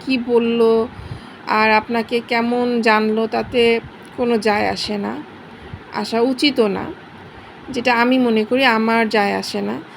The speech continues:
দেখবেন স্বামী সন্তান পরিবার নিয়ে সুখে আছেন কি না, আল্লাহর জবাবদিহিতা সবসময় থাকবে।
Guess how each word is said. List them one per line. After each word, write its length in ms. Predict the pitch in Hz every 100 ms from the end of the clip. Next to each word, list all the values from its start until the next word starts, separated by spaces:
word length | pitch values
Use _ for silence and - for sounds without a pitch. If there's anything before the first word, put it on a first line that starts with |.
| -
দেখবেন 260 | 285 254 277
স্বামী 360 | 262 247 254 262
সন্তান 440 | 277 269 269 269
পরিবার 340 | 269 262 254
নিয়ে 220 | 254 262 262
সুখে 380 | - 247 294
আছেন 340 | 220 214 220 202
কি 120 | - 196
না, 120 | 190 - - - - - - - - - - - - - -
আল্লাহর 380 | - 254 262 269
জবাবদিহিতা 680 | 262 247 247 254 269 254 254
সবসময় 520 | 254 254 - 254 254
থাকবে। 540 | 254 233 202 208 220